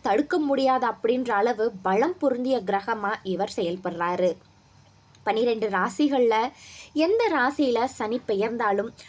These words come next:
அதுக்கு முந்தைய மற்றும் பிந்தைய ராசிகளை அவர் அதிக அளவுல பாதிப்படைய செய்வார். நீதி, நேர்மை, தர்மம் ஆகியவற்றிற்கு உதாரணமான கிரகம் அப்படின்றதால நல்லது மற்றும் கெட்டது ரெண்டோட தாக்கமும் அதிக அளவுல தான் இருக்கும்.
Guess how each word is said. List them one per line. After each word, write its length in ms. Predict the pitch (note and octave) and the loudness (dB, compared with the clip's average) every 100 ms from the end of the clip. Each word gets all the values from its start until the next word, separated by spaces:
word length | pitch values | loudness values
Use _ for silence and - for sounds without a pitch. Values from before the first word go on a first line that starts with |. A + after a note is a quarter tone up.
| - | -4
அதுக்கு 420 | - C4+ D4 C#4+ D#4 | 0 0 0 2 2
முந்தைய 640 | B3 A#3 B3+ C#4+ C4+ B3+ C4 | 0 -2 0 2 2 0 0
மற்றும் 360 | G#3+ - B3 B3+ | -4 -2 -6 -2
பிந்தைய 420 | D4 E4+ G4 F#4 C4+ | -2 0 2 2 2
ராசிகளை 580 | G#3+ B3+ C#4+ A3+ G#3 - | 0 0 -2 0 0 0
அவர் 240 | G3+ G3+ - | 0 -2 -2
அதிக 320 | F#3+ B3 D4 B3 | -2 0 2 2
அளவுல 300 | G#3 G3 A3+ - F#3+ | 2 0 -2 -4 -8
பாதிப்படைய 500 | F3+ F#3 F#3 F3+ F#3 | -4 -4 -2 -2 -2
செய்வார். 460 | F#3 F3+ F#3+ F#3+ - - - - - | -2 -2 0 -2 -4 -20 -20 -20 -8
நீதி, 420 | G3 G#3+ F#3+ G#3+ A#3 G#3+ | -6 -4 -4 -2 -4 -2
நேர்மை, 480 | G3 G#3+ G#3 G3+ G#3 G#3+ | 0 2 2 -2 -4 -4
தர்மம் 440 | F#3 E3+ F#3+ G#3+ F#3+ - | -2 -2 -2 -4 -8 -4
ஆகியவற்றிற்கு 880 | F#3 F#3+ G#3+ G3 F#3+ G#3+ F#3+ - A3+ G3 F3 | -2 0 0 0 0 -2 -4 0 0 0 -10
உதாரணமான 800 | F3 G3+ A3 A#3 G#3+ F#3 F#3+ G#3 | -2 0 0 -4 -2 -2 0 -2
கிரகம் 480 | F#3+ F3+ - A#3 G3 | -6 -8 -6 -4 -4
அப்படின்றதால 640 | F#3+ G3 G#3+ G3+ F#3+ F3+ F3 A#3+ - - - - - | -2 -2 -2 -2 -2 -2 -2 -4 -10 -20 -20 -18 -4
நல்லது 460 | B3 D4 A4 A4 G4 | 2 4 6 4 2
மற்றும் 360 | D#4 D4+ C#4+ | 0 -2 -4
கெட்டது 440 | - G#3 - B3+ G#3+ | -4 -4 0 0 2
ரெண்டோட 440 | G3 A3 C4 D#4 C4+ | 0 0 2 2 0
தாக்கமும் 520 | A#3 G#3 - A3 A3 - - | 0 -2 -2 -6 -6 -10 -4
அதிக 420 | G3 A3 C4+ B3+ | 0 0 2 2
அளவுல 240 | G#3 F#3+ | 2 0
தான் 220 | F3 G#3+ F#3 | -2 -4 -4
இருக்கும். 420 | F3 D#3+ F3 | -6 -4 -6